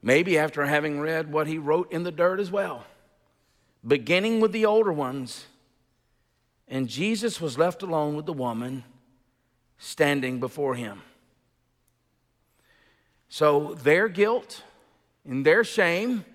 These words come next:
has been exposed, maybe the, for the first time in their lives. But instead of them repenting, and that's what we should do when we're confronted with our sin, they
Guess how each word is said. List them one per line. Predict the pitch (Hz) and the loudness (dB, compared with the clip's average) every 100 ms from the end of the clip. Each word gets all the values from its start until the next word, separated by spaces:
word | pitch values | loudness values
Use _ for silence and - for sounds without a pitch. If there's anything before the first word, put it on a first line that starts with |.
| _ _ - - | _ _ -20 -2
has | 143 127 | 0 0
been | 131 160 | 0 0
exposed, | 170 - 196 185 190 131 | 0 -4 2 2 2 0
maybe | 151 214 208 | 2 4 2
the, | 170 | 0
for | 180 208 | 0 2
the | 220 | 2
first | 214 - - 226 - | -2 -8 -2 -2 0
time | 214 220 233 | 2 2 2
in | |
their | 240 233 | 0 2
lives. | 233 247 139 - - _ _ _ _ _ _ _ _ _ _ _ _ _ - | 2 0 -6 -14 -18 _ _ _ _ _ _ _ _ _ _ _ _ _ 2
But | 170 190 | 4 4
instead | 180 - 220 247 | -4 -6 -2 0
of | 247 | 0
them | 180 196 165 | -2 -2 -4
repenting, | 147 185 214 - 92 131 151 _ _ _ _ _ _ _ _ _ | -6 -6 -6 -8 -12 -12 -14 _ _ _ _ _ _ _ _ _
and | 120 127 | -6 0
that's | 185 196 | 0 4
what | 190 | 4
we | 190 175 | 4 -6
should | - 160 | -8 -10
do | 214 180 | -6 -4
when | 143 147 | -4 -4
we're | 147 | -6
confronted | 147 127 151 143 | -8 -6 -6 -6
with | 139 135 | -4 -4
our | 156 | -6
sin, | - - 147 - _ _ _ _ _ _ _ _ _ _ | -8 -12 -14 -20 _ _ _ _ _ _ _ _ _ _
they | 110 127 123 127 120 | 2 2 2 -2 -6